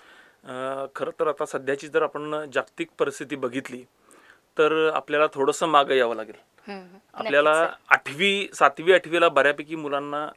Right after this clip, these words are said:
Speaker 1: गोष्टी कळायला सुरुवात होतात. त्यांच्या आवडीनिवडी काय आहेत हे त्यांच्या पालकांना देखील कळायला, कळायला सुरुवात होते.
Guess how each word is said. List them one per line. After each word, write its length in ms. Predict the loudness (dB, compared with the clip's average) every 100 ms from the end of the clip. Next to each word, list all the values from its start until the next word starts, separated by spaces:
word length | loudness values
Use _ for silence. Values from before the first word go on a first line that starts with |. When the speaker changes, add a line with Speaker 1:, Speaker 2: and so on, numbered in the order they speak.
| -16 -12
Speaker 1:
गोष्टी 240 | -12 -10
कळायला 380 | 0 4 4 2
सुरुवात 340 | -4 -4 -4
होतात. 200 | -6 -12 -16 _ _ _ _ _
त्यांच्या 280 | -6 0 2
आवडीनिवडी 560 | 2 0 -2 -4 -4 2
काय 240 | 4 4
आहेत 180 | 2 -6 -8
हे 100 | -8
त्यांच्या 260 | -4 -4
पालकांना 480 | 4 4 4 0 -2
देखील 340 | -4 -6 -6 -6 _ _ -4
कळायला, 300 | 2 2 0
कळायला 380 | 2 4 6 4
सुरुवात 320 | 0 -2 -2
होते. 240 | -2 -12